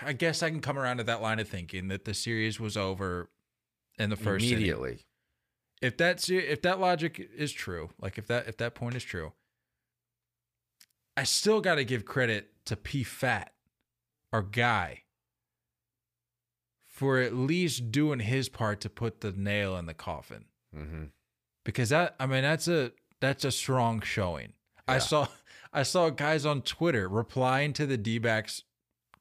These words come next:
Speaker 1: post being like, "Just snagged a,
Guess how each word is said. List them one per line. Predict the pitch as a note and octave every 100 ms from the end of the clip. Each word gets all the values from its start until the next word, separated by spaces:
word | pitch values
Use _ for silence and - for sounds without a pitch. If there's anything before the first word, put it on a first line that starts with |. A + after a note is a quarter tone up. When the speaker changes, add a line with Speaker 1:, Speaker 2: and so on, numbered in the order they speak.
| _
Speaker 1:
post | - C#3+ C3 G2+ -
being | A2 G#2
like, | G2+ F#2 E2+ - _ _ _ A#2
"Just | G2+ B2 A#2
snagged | - A#2+ A2+ G#2+
a, | A#2